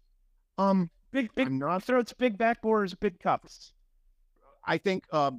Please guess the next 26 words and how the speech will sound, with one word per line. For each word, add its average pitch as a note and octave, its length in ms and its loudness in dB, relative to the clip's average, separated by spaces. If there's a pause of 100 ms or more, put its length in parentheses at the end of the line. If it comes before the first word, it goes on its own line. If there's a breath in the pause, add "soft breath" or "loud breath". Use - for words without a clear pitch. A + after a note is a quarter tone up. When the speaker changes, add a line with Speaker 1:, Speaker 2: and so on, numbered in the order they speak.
(100)
Speaker 1:
no, C#3+ 320 2
I C3+ 140 0
think E3 220 -4 (120)
big, D3+ 220 -2 (140)
big, D3+ 220 -2 (680)
big D#3+ 160 0
cups - 320 -4
and B2+ 120 0
big C3 180 -2
throats C3 260 0
have A2+ 120 0
a G2+ 60 -2
place - 540 -4 (380)
if G#2+ 120 -4
you're A2 100 -2
playing B2 300 0
big A2 260 -4
band, A2 360 -2
big, A2+ 280 -2
uh, G2+ 280 -2
bass G#2 220 -4
trombone, G2 560 -4 (280)
and A2+ 120 0
you're G#2 120 2
a F#2 40 -2
specialist. - 880 -6